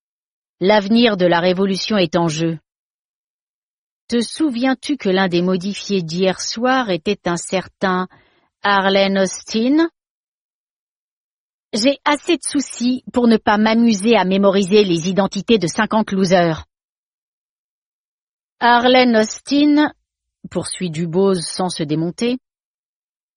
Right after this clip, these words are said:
est le propriétaire de l'entreprise locale de collecte de déchets,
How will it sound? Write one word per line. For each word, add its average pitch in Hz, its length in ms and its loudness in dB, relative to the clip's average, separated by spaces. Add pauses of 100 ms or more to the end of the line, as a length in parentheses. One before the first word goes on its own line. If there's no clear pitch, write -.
est 254 180 4
le 214 180 4
propriétaire 226 720 0
de 185 100 0
l'entreprise 185 540 -2
locale 220 480 0
de 165 140 -4
collecte 202 560 0
de 160 160 -2
déchets, 165 560 -2